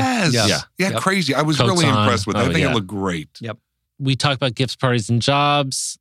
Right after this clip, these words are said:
Speaker 3: We got a sad one. We talked about it. Ben loses his job in this
Speaker 1: Yeah, he
Speaker 3: one, but we
Speaker 1: does.
Speaker 3: talked also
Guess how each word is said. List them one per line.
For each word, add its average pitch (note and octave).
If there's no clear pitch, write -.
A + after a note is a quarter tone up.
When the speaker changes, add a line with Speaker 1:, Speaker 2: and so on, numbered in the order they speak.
Speaker 3:
We A2
got A2+
a -
sad B2
one. B2
We A2+
talked A2+
about A#2
it. G2+
Ben G#2+
loses G#2+
his G2
job G2
in G#2
this G#2
Speaker 1:
Yeah, A2
he G#2+
Speaker 3:
one, G#2
but -
we C3+
Speaker 1:
does. A#2
Speaker 3:
talked G#2+
also D#3+